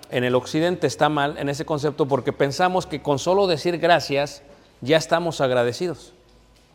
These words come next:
Y para Dios las gracias no es una palabra, es una acción. Por eso dice el salmista correctamente, "Venid",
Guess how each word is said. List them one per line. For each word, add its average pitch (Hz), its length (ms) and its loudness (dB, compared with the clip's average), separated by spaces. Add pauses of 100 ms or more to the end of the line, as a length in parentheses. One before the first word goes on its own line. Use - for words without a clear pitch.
(1500)
Y 143 100 4
para 165 300 12
Dios 185 520 6
las 139 260 6
gracias 151 600 6
no 151 140 0
es 165 120 -4
una 170 260 0
palabra, 135 480 0 (840)
es 143 160 -4
una 165 220 0
acción. 127 760 -2 (1040)
Por 143 140 6
eso 165 160 4
dice 170 200 2
el 147 40 -2
salmista 147 420 2
correctamente, 147 800 0 (340)
"Venid", 143 600 4